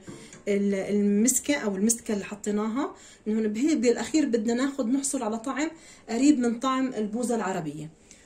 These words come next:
فما في داعي ت-، تكتروا نكهات، لا ماء زهر ولا ماء ورد، اكتفوا، آه، بال-،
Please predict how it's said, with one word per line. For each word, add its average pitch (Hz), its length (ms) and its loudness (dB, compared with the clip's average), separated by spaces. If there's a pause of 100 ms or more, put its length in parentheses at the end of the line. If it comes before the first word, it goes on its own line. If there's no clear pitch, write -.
فما 214 920 2
في 294 140 2
داعي 262 260 2
ت-، 269 200 -6
تكتروا 233 680 -2
نكهات، 233 600 -2
لا 233 80 0
ماء 220 180 0
زهر 220 260 0
ولا 202 140 0
ماء 202 140 -4
ورد، 294 260 -2
اكتفوا، 285 460 -2 (500)
آه، 208 300 -2
بال-، 202 880 -4